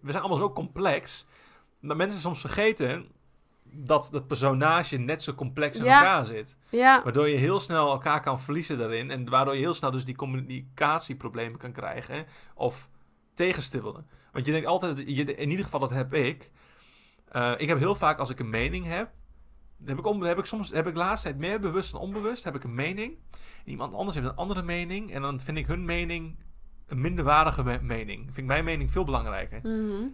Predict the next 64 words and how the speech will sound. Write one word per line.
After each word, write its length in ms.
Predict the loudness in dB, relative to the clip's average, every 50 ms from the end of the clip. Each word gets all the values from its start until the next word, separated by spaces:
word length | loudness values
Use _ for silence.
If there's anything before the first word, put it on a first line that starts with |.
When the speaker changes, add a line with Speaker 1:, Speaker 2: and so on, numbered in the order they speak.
| -10 -14 -8 -2
Speaker 1:
Dat 140 | -2 0
is 60 | 0 0
een 80 | 0
soort 200 | 0 0 0 0
ego, 600 | 0 -2 -2 0 2 4 4 4 4 2 -2 -6 -8
een 140 | -6 -6 -4
soort 160 | -4 -4 -2
ego, 180 | 0 2 4 6
Speaker 2:
Ja, 220 | 8 8 8 8
maar 80 | 6 4
dat 120 | 4 4
is 60 | 2
ook 60 | 4
Speaker 1:
maar 80 | 6 6
Speaker 2:
wel 100 | 6 6
het 100 | 4 2
hele 140 | 0 0 0
principe 320 | -2 -4 -8 -6 -8 -8
van 120 | -6 -6 -6
een 120 | -4 -2
mening, 400 | -2 -2 -2 -4 -4 -6 -8 -8
inderdaad. 540 | -10 -10 -10 -8 -8 -6 -6 -6 -6 -10 -14 -20 -20 -20 -20 -20 -16 -6
Speaker 1:
Ja, 200 | 0 4 4 6
maar 140 | 6 6 4
het 120 | 2 2 0
is, 200 | -4 -4 -2 0
maar 140 | 0 2
als 160 | 2 2 0 0
jij 160 | -2 -2 -2
een 60 | -2
beetje 300 | -2 -2 -2 0 -2 -2
een 200 | -2 -2 -4 -4
ge-, 160 | -6 -8 -10
een 120 | -10 -10 -8
v-, 80 | -8
een 180 | -8 -8 -8 -6
volwassen 300 | -2 0 2 2 0 -2
persoon 340 | -6 -2 0 2 2 2 0
bent, 180 | -2 -4 -4 -4
dan 100 | -4 -4
moet 160 | -4 -4 -4
je 60 | -4
je 160 | -2 -2 -4
kunnen 240 | -4 -4 -4 -4 -2
beg-, 220 | -4 -4 -8 -8
kun 160 | -6 -4 -4 -4
je, 120 | -6 -10 -14 -18 -20 -20 -14
zou 180 | -6 -2 -2 0
je 60 | 0
je 60 | 0
ook 100 | -2 -4
een 60 | -6
beetje 200 | -6 -6 -6 -8
kunnen 360 | -8 -8 -8 -6 -6 -8 -10 -12 -16 _ _ -20 _ -20 -20 _ _ _ -20 -20 -20 _ -10
z-, 120 | -8 -8
eh, 640 | -8 -4 -2 -2 0 0 0 0 -2 -2 -4 -4 -6
een, 340 | -8 -8 -10 -10 -8 -6 -6
een 80 | -2
beetje 280 | -2 -2 -2 0 -2 -2
in 120 | -2 -2
hun 200 | -2 -2 -2 -2
mening 280 | 0 -2 -2 -2 -2 -4
kunnen 200 | -6 -6 -6 -8
verplaatsen. 640 | -8 -4 0 2 2 2 2 -2 -6 -10 -14 -14